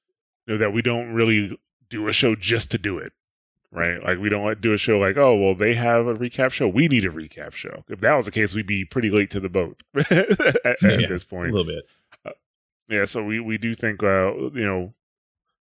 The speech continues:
Speaker 1: that a show like this could really, you know, well, not only just expand Overwatch League content, but it can give you something to listen to that's not repetitive, right? Just another person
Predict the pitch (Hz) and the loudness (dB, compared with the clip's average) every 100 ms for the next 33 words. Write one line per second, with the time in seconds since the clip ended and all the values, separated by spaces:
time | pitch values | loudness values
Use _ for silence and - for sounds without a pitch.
0 | _ - 101 90 - 107 - 135 113 107 | _ -6 -6 -4 -2 2 4 4 4 4
1 | 92 104 107 95 - - _ _ _ _ | 0 0 0 0 -6 -10 _ _ _ _
2 | _ _ - - 135 104 98 113 113 107 | _ _ -20 -2 -2 -2 -2 0 4 4
3 | 101 95 90 123 101 85 85 - 123 117 | 2 -2 -6 -10 -6 -6 -6 2 4 4
4 | 135 147 147 123 110 110 107 - 117 107 | 2 0 0 0 0 -2 -4 -2 -2 0
5 | 104 98 95 92 - 87 - 104 95 98 | 0 -2 0 -2 -2 -6 -4 -4 -4 -6
6 | 82 90 - - - - - 120 127 127 | -4 -4 -4 -10 -16 -12 -8 -6 -2 -2
7 | 117 117 135 113 120 110 101 107 104 107 | 0 0 2 2 0 -4 -4 0 0 -2
8 | 110 101 92 - 95 - _ _ _ - | -4 -2 -2 -4 -4 -6 _ _ _ -16
9 | 90 - 85 73 67 82 95 110 117 - | -12 -10 -10 -10 -8 -4 -4 -6 -6 -6
10 | 110 107 101 101 - 98 92 98 95 | -2 -2 -2 -2 0 0 0 -4 -6